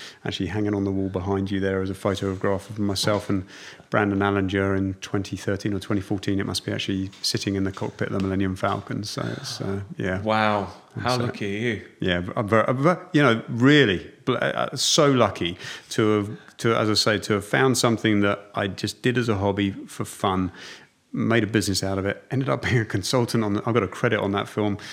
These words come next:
Speaker 2: Have you?
Speaker 1: uh, roles at the end of it. Uh,
Speaker 2: What?
Speaker 1: you know, it's just, it's, it's mind-bending, really, and I, I'm, I'm very, very, very fortunate.
Speaker 2: That's awesome.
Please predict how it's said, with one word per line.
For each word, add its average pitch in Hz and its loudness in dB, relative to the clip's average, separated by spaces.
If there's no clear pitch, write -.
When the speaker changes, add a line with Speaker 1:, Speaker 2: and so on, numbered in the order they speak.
Speaker 2:
Have 113 -6
you? 113 2
Speaker 1:
uh, - 0
roles 107 0
at 120 -2
the 113 2
end 101 4
of 98 2
it. 101 -2
Uh, 110 -2
Speaker 2:
What? 143 -8
Speaker 1:
you 123 2
know, 101 2
it's - -4
just, - -4
it's, - -8
it's - -4
mind-bending, 95 0
really, 92 0
and 92 -2
I, 92 -2
I'm, 98 -2
I'm 92 -4
very, 98 0
very, 95 -2
very 90 -4
fortunate. - -8
Speaker 2:
That's 104 -16
awesome. 101 -10